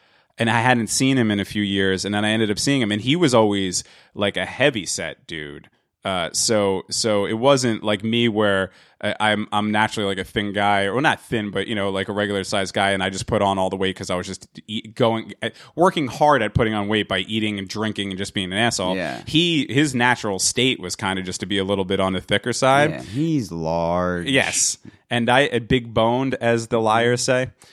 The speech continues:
Speaker 1: And, uh, and I fucking saw him a year or two later after he left that job, and he was slim, trim, in control.
Speaker 2: Yeah.
Speaker 1: And I was like, "God damn, Johnny, you fucking look great." And he, and he said the same thing to me. He's like, "Yeah, I got the fuck out of this shithole."
Speaker 2: Yeah.
Speaker 1: And it's,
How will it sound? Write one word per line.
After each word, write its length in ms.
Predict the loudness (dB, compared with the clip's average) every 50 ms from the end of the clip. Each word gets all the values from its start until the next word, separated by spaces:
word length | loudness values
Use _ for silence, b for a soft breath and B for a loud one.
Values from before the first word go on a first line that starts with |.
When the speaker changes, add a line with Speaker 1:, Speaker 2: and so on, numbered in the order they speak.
| b b b 0
Speaker 1:
And, 200 | 0 2 4 4
uh, 80 | 4 4
and 200 | 4 2 4 6
I 140 | 6 6 6
fucking 500 | 6 4 2 2 2 2 0 0 0 0
saw 320 | 0 2 4 6 6 6 6
him 240 | 4 2 0 0 0
a 120 | 0 0
year 280 | 0 0 0 0 2 2
or 80 | 2
two 240 | 0 0 0 0 2
later 300 | 4 4 6 6 6 4
after 220 | 4 4 2 2 2
he 40 |
left 200 | 2 2 2 4
that 160 | 2 2 2 4
job, 320 | 4 6 6 6 6 4
and 100 | 2 2
he 80 | 2 2
was 180 | 2 2 0
slim, 520 | 0 0 0 0 0 2 2 2 2 0 -2
trim, 420 | -4 -2 0 2 4 4 4 2 0 0
in 220 | 0 2 2 2
control. 720 | 2 2 0 0 0 -2 -4 0 4 6 6 6 6 6 2
Speaker 2:
Yeah. 220 | 0 -4 -4 -2 2
Speaker 1:
And 100 | 4 6
I 60 | 6
was 100 | 6 4 2
like, 240 | 0 -2 -4 _
"God 340 | 0 0 2 0 -2 -4 -4
damn, 320 | -2 0 2 2 2 2 2
Johnny, 320 | 4 4 4 4 4 2
you 240 | 0 -2 -4 -4 -4
fucking 220 | -4 -2 -2 0
look 200 | 2 2 0 0
great." 300 | 0 0 2 2 4 4
And 80 | 4 2
he, 140 | 2 2 2
and 120 | 2 2
he 140 | 2 2 2
said 180 | 2 2 0
the 60 | 0 0
same 220 | 0 0 0 0
thing 100 | 0 0
to 60 | 0
me. 100 | 0 0
He's 140 | 0 0 0
like, 120 | 0 0
"Yeah, 120 | 2 2 2
I 60 | 2
got 140 | 0 -2 -4
the 60 | -4
fuck 240 | -4 -4 -2 -2 0
out 120 | 0 0
of 40 | 0
this 180 | 0 -2 -2 -4
shithole." 360 | -4 -2 -2 -2 -4 -6 -10 _ -14
Speaker 2:
Yeah. 320 | -12 -10 -8 -8 -6 -2 2
Speaker 1:
And 140 | 4 4
it's, 160 | 4 4 2